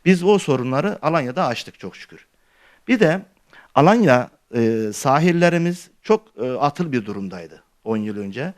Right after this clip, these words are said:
Şimdiye gittiğiniz zaman isteseniz giderken gezebilirsiniz. İşte Oba Mahallesi olsun, Kestel Mahallesi olsun, Mahmutlar Mahallesi olsun,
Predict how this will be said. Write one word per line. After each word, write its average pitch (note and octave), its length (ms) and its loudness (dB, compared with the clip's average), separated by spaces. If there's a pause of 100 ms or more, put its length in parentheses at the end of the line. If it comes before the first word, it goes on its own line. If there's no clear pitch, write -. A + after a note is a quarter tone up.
(360)
Şimdiye F#3+ 460 4
gittiğiniz D#3 460 0
zaman B2+ 400 -6
isteseniz C#3 480 -10
giderken C3 380 -2
gezebilirsiniz. B2 800 -2 (260)
İşte - 260 -4
Oba B2 360 0
Mahallesi A#2+ 520 -2
olsun, A2+ 300 -8
Kestel A#2 380 -10
Mahallesi A#2 460 -6
olsun, G#2 260 -14
Mahmutlar A#2 440 -6
Mahallesi A#2 440 -4
olsun, G#2+ 280 -8